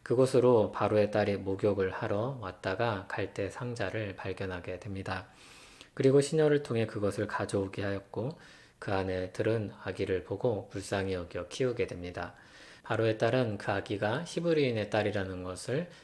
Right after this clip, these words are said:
알아보았습니다. 그럼에도 그를 키우기로 합니다. 그때 그의 누이가 재빨리 개입하여서 젖 먹일 사람으로 자기 어머니를 데려오게 됩니다.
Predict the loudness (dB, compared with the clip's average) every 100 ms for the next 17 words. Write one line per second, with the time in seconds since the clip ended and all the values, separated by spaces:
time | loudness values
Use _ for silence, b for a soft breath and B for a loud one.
0 | B -2 0 0 -2 -2 -2 -2 -4 -6
1 | -4 -6 -8 B B B 0 2 0 0
2 | -2 -2 -2 0 -2 -4 -2 2 2 2
3 | 0 0 0 -2 -2 -2 -4 -12 B B
4 | B B B B B B -20 -6 2 2
5 | 6 4 6 4 0 0 0 0 -2 -8
6 | B B -8 -4 2 4 4 2 0 2
7 | 2 2 0 0 0 0 -2 -4 -8 -8
8 | -4 -2 0 0 -2 -2 0 0 0 -2
9 | -2 -4 -8 B -10 -2 0 0 2 0
10 | 0 0 -2 -2 -4 -2 0 0 -2 -6
11 | -8 -6 -8 -6 -6